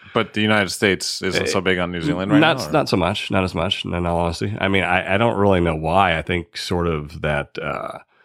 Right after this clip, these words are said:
Speaker 2: you know, that Marlborough Sauvignon Blanc is, I don't wanna say tarnished the im-, the image, but it's, it's like New Zealand wine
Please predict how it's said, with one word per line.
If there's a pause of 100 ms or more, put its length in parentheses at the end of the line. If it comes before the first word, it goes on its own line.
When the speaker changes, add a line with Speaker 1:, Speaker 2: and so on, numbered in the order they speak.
(540)
Speaker 2:
you
know,
that
Marlborough
Sauvignon
Blanc
is,
I
don't
wanna
say
tarnished
the
im-, (380)
the
image,
but
it's,
it's
like (100)
New
Zealand
wine